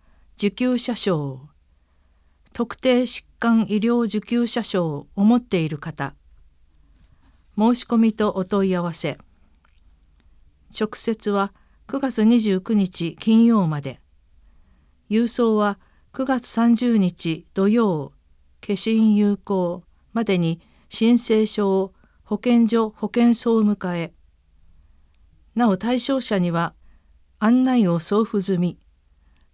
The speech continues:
届いていない場合は保健所保健総務課へ。電話二二の三一一五、ファックス二二の一四六九、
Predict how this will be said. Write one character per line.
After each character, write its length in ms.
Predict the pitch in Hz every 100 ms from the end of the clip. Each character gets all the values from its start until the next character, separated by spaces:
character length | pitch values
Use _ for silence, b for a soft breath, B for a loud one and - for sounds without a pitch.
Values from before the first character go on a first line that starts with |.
| _
届 300 | 233 214 269
い 20 |
て 120 | 247 196
い 80 |
な 160 | 185 202
い 60 | 196
場 240 | 190 190
合 220 | 185 180
は 200 | 170 175 - _ _
保 140 | - 202
健 280 | 240 233
所 280 | 220 214 208
保 140 | - 202
健 240 | 220 214
総 240 | 208 202 190
務 180 | 180
課 220 | 175 160 143
へ。 160 | 139 - _ _ _ _ _ _ _ _ _
電 300 | 185 233 240
話 240 | 226 214 - _ -
二 260 | 214 247
二 300 | 240 240 233
の 260 | 220 220 196 -
三 360 | 262 262 254
一 360 | 262 247 165 160
一 240 | 160 185
五、 340 | 190 175 139 143 - _ _ _ _ _ - -
フ 80 |
ァ 20 | 240
ッ 20 |
ク 160 | - -
ス 300 | - 165 - _ _ -
二 240 | 214 240
二 320 | 240 233 226 220
の 260 | 214 214 -
一 320 | 202 185 240
四 260 | 269 262 170
六 300 | 165 - -
九、 400 | 214 196 139